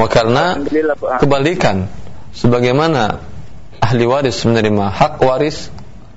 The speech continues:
Speaker 1: dia juga bertanggung jawab kepada hutang mewarisnya. Betul nggak? Wa Allah mengatakan, "Wa 'alal warisi mislu dzalik."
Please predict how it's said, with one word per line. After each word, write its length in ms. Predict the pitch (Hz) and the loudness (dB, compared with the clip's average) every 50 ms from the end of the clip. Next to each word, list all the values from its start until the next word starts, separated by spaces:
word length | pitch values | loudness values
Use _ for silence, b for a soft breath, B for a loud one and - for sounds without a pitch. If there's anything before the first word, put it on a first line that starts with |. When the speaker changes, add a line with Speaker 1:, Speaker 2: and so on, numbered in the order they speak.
| - - - - - - - | -20 -20 -20 -20 -8 0 2
Speaker 1:
dia 80 | 139 147 | 2 2
juga 240 | 160 156 143 135 127 | 2 2 2 0 0
bertanggung 240 | 127 117 110 107 | 2 2 2 2
jawab 240 | 104 107 117 143 135 | 2 2 0 0 0
kepada 320 | - 98 - - 104 104 101 | 0 0 2 2 0 0 0
hutang 560 | 107 107 - - 107 104 107 113 120 131 - - - - | -2 0 2 2 2 4 2 0 -2 -4 -6 -8 -6 -2
mewarisnya. 720 | - 139 147 139 117 107 98 131 95 - - - 98 98 101 - - - - - - - - - | 0 2 2 2 2 2 0 0 -2 -2 0 -2 -2 -2 -2 -8 -12 -16 -16 -16 -16 -12 -6 -6
Betul 240 | - - 139 139 110 | -2 0 2 2 2
nggak? 240 | 95 - - - - | 0 -4 -2 0 0
Wa 40 | 110 | 2
Allah 160 | 110 123 127 | 2 2 2
mengatakan, 320 | 113 98 101 98 - 120 127 | 0 0 0 0 0 0 2
"Wa 160 | 127 131 143 | 2 2 2
'alal 240 | 139 131 117 113 113 | 2 2 0 2 2
warisi 400 | 120 135 165 185 185 180 - 147 | 2 2 0 0 0 0 0 2
mislu 320 | 135 120 - - 110 104 104 101 | 0 0 0 0 0 2 2 2
dzalik." 560 | 104 101 101 101 - - - - - - - | 2 2 0 0 0 -2 -2 -4 -8 -12 -12